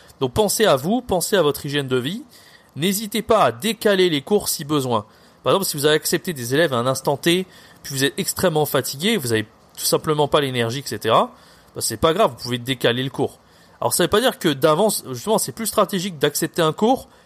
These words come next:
et de le caler, de décaler ensuite, comme ça vous perdez pas le cours, plutôt que vous dire, ok, je vais enlever mes disponibilités, comme ça l'élève il va pas réserver chez moi.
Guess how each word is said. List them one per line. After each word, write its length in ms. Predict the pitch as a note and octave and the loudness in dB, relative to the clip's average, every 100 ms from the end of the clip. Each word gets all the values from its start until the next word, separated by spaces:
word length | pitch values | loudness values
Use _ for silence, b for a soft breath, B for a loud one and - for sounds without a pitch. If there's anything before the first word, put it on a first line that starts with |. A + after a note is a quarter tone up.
| b - | b -8
et 80 | A#2+ | -2
de 60 | |
le 80 | C#3 | 0
caler, 340 | - D3 D3 | 2 0 -2
de 200 | C3 C#3+ | -2 -2
décaler 360 | B2+ D#3 F3 D#3 | -2 0 2 2
ensuite, 540 | C3 - A3 - - b b | 2 0 -2 -4 -10 b b
comme 80 | - | -4
ça 100 | D#3+ | -2
vous 120 | B2 | 0
perdez 340 | D3 C#3 C#3 - - | 2 2 0 -10 0
pas 80 | D#3 | 0
le 80 | C3 | 2
cours, 340 | G3+ C4+ - b b b - | 0 0 -4 b b b -10
plutôt 80 | G#3+ | -6
que 60 | |
vous 80 | D3+ | -2
dire, 160 | G#3 F3+ | 0 0
ok, 220 | - G#3+ | 2 0
je 120 | C#3+ | 0
vais 160 | B2+ C#3+ | 0 0
enlever 320 | G#3+ G3+ A3 | 2 2 2
mes 120 | F#3+ C#3+ | 0 -4
disponibilités, 720 | D#3+ - D#3+ C#3 C3 - - | -4 -2 -2 -4 -6 -6 -2
comme 160 | C#3 | -2
ça 160 | - F#3+ | 0 0
l'élève 260 | E3 G#3+ | 2 0
il 80 | C3 | 0
va 140 | A#2+ A2+ | 0 2
pas 280 | G#3 A3 D3 | 4 4 2
réserver 340 | D#3 D3 D3+ | 2 2 0
chez 180 | - E3 | -2 -4
moi. 260 | C#3 A#2 | 0 -2